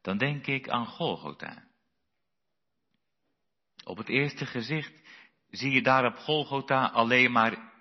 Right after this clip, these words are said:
inktzwarte duisternis. Maar in die duisternis schittert het licht van Gods genade.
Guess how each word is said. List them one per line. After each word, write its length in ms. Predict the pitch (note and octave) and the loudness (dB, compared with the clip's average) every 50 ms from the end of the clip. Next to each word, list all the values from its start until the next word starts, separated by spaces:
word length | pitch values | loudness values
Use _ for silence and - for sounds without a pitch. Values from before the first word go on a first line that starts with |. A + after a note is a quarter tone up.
| _ _ - | _ _ -2
inktzwarte 1000 | - C3 B2+ B2 A#2+ A2+ - - - - - - A2 G#2+ G2 G2 - - E2+ D#2 | 0 0 0 0 -4 -8 -10 -12 -12 -10 -4 -2 0 0 0 -2 -6 -10 -8 -4
duisternis. 840 | - F2+ F2+ E2+ E2 - - - D#2 D2+ - - - - - - _ _ _ _ _ _ _ _ _ _ _ _ _ _ _ _ _ _ _ _ _ _ _ _ _ _ _ _ _ _ _ _ _ _ _ | -2 -4 -4 -4 -8 -12 -12 -12 -14 -14 -14 -18 -20 -20 -20 -20 _ _ _ _ _ _ _ _ _ _ _ _ _ _ _ _ _ _ _ _ _ _ _ _ _ _ _ _ _ _ _ _ _ _ _
Maar 160 | - G2+ G2+ - | -8 -8 -6 -6
in 160 | - C#3 D3 | -6 -6 -4
die 220 | C#3+ D3 C3+ A#2 | -4 -6 -6 -2
duisternis 920 | - D#3+ F#3 A3 A#3+ A3 - - - A#3 F#3 F#3+ G3+ G3 F#3+ - - - | 0 2 4 4 2 2 0 0 0 0 2 2 2 0 0 -2 -6 -10
schittert 540 | - - - - B3 A#3+ - - G#3+ - - | -12 -12 -8 -8 -8 -6 -2 -4 -4 -2 -2
het 120 | - F#3+ E3 | -4 -2 0
licht 720 | F#3 F#3+ A3 D#3 - - - - - - - - - _ _ _ _ _ _ _ _ _ _ _ _ _ _ _ _ _ _ _ | 2 2 2 2 0 -4 -10 -14 -16 -20 -20 -20 -20 _ _ _ _ _ _ _ _ _ _ _ _ _ _ _ _ _ _ _
van 180 | - - A2 G#2 | -4 -2 -2 -2
Gods 340 | G2 - - G#2+ - - - | -2 -4 -6 -6 -6 -6 -10
genade. 600 | - F#2 E2 E2+ E2+ E2 D#2+ - - - - - | -8 -8 -8 -8 -8 -8 -10 -12 -14 -18 -20 -20